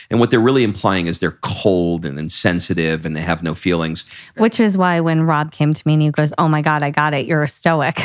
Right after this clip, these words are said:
Speaker 2: <laughs> I was like, "Oh, awesome."
Speaker 1: Yeah, that's
Speaker 2: And
Speaker 1: not
Speaker 2: then he
Speaker 1: what, that's
Speaker 2: explained
Speaker 1: not what
Speaker 2: it.
Speaker 1: stoicism,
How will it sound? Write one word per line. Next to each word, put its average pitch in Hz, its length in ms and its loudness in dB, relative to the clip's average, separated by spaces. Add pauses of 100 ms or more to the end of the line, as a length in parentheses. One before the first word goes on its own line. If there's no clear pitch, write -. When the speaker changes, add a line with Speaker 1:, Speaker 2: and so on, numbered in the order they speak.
(120)
Speaker 2:
<laughs> - 160 -8
I 220 140 6
was 233 100 0
like, 226 200 0
"Oh, 294 140 4
awesome." 190 680 2 (100)
Speaker 1:
Yeah, 135 320 6
that's 165 200 4
Speaker 2:
And 202 60 6
Speaker 1:
not 190 60 6
Speaker 2:
then 185 80 6
he 175 40 4
Speaker 1:
what, 160 60 4
that's 170 120 -2
Speaker 2:
explained 196 220 4
Speaker 1:
not - 120 4
what 135 80 4
Speaker 2:
it. - 40 -4
Speaker 1:
stoicism, 107 680 2